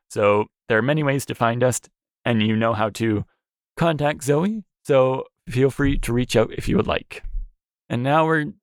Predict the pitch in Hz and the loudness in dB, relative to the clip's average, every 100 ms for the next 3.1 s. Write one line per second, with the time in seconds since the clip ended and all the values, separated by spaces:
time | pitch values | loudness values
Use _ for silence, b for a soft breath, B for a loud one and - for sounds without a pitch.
0 | - 170 165 151 151 156 - 120 117 - | 0 0 2 0 2 0 0 0 0 -2
1 | 113 117 165 156 - 110 - - 104 92 | -4 0 2 0 -2 -4 -4 -4 -2 2
2 | 95 98 190 _ _ _ 110 110 107 110 | 2 0 -2 _ _ _ -2 0 0 -2
3 | 110 | -6